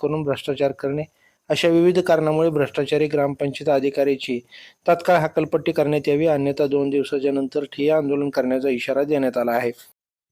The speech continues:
नागवंशी संगपाल पनाड, स्वरूपाली दीपक राजगुरू, सुसीमा संतोष पवार, सु-, सुनीता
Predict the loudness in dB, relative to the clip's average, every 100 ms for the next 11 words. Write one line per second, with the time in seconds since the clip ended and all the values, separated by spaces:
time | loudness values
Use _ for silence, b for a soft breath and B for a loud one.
0 | -2 4 4 6 4 4 0 0 0 2
1 | 2 0 2 0 0 -2 -6 _ _ -2
2 | 2 2 4 2 2 0 2 4 2 2
3 | 0 -2 -4 -6 0 0 2 0 0 0
4 | -2 -2 -4 0 2 2 0 -4 0 0
5 | 0 -4 -2 0 0 0